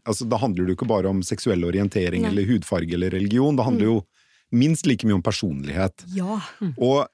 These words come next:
Speaker 1: eh, eh, d-, eh, er det, det må jo være mulig å ha en ledergruppe, velfungerende ledergruppe, med, med noen som scorer svært høyt på ekstroversjon,
Speaker 3: Mm.
Speaker 1: noen som scorer svært lavt på ekstroversjon.
Speaker 3: Mm.
Speaker 1: Men hvordan sørger du da for at de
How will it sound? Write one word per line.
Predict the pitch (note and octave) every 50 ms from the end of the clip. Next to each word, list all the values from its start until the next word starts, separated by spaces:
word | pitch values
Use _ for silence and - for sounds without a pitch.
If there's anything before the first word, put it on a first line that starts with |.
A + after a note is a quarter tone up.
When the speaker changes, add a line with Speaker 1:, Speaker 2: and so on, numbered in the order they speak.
| _ -
Speaker 1:
eh, | B2 B2+ B2+ C3 C3 C3 C3 -
eh, | - B2 B2+ B2+ B2+ B2+
d-, | A#2 A#2 - _ -
eh, | - B2+ A#2 G2+
er | - A2+ A2+ A#2
det, | A#2+ C3 C#3 C#3 C3+ C3+ A#2+ D#2+ A2+ A#2
det | C3
må | D3 C3 A#2+
jo | C3
være | D3 D3+ C3 C3+
mulig | C3+ B2+ A2 G2 G#2+
å | A2+
ha | G2 A2+ G2+
en | G#2 A2+
ledergruppe, | A2+ A#2+ A2 F2+ F2 E2 E2 D#2+ E2+ - - A#2 A#2+ B2 - _ - -
velfungerende | G#2 A2+ D3+ B2+ G2+ E2+ - - F#2 E2+ E2 F2 F2+ G2+ G#2
ledergruppe, | A2+ G#2 F2 E2+ E2 E2 E2 - - B2 B2+ B2+
med, | A#2+ A2+ A2 G#2+ - - C3 _ - - - - _ -
med | B2 B2+
noen | B2+ A2
som | F2+ - A#2
scorer | - - C3 G#2+ G2+ A2+ A2+ A#2 - _ - - - - -
svært | - - - - B2 A2 A#2 - -
høyt | B2 A#2 A2 - -
på | B2 G#2+
ekstroversjon, | - - - - G#2+ G#2 G#2 F#2+ - - B2+ B2+ C3 C3+ C3+ A#2
Speaker 3:
Mm. | - -
Speaker 1:
noen | C3 A#2+ G#2+
som | - B2 G#2
scorer | - - A2+ G#2+
svært | G2+ - - A2 G2+ F#2+ G2
lavt | F#2 F#2 G2 A2 A2 - -
på | - A#2
ekstroversjon. | - - - A#2 G#2+ G#2 - - B2+ B2 B2+ B2 A2+
Speaker 3:
Mm. | - - E3 C#3+ C3 - - - _ _ -
Speaker 1:
Men | C3 C3+
hvordan | B2 B2 A2+ G#2 G2 B2+ C3 A#2+
sørger | - D#3 A#2+ G2 G#2
du | A2+
da | A2 G#2
for | F2+ - - A2+
at | G#2+ G2 F2+ F2+ F2
de | F#2 G2 G2+ G#2+ A2 A2+ A2+